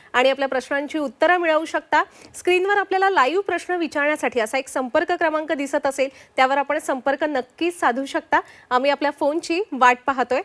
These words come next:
खरं तर, अ, पंडितजी, लग्न जुळवताना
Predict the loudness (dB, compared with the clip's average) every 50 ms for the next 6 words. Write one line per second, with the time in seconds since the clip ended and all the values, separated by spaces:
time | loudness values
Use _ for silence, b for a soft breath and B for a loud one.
0 | -6 b b b b b b b 2 4 4 4 4 2 0 0 0 2 2 2
1 | 2 2 2 0 -2 -2 0 -2 -2 -2 0 0 0 2 0 0 -2 -2 -2 -2
2 | 0 0 0 0 0 0 -2 -2 0 -2